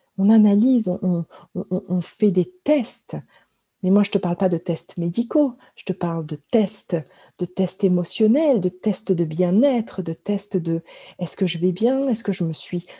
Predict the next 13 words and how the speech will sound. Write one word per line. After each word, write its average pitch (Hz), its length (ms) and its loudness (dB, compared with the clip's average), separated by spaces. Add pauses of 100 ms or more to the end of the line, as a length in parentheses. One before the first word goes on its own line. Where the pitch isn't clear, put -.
suffisamment 185 560 0
nourrie, 220 580 4
est-ce 196 140 -2
que 208 100 -2
mon 185 180 2
taux 226 220 2
d'ocytocine 202 960 2 (380)
est, 220 180 6
est 208 60 6
suffisamment 202 720 2
haut 262 260 4 (140)
pour - 260 -10
que 202 220 6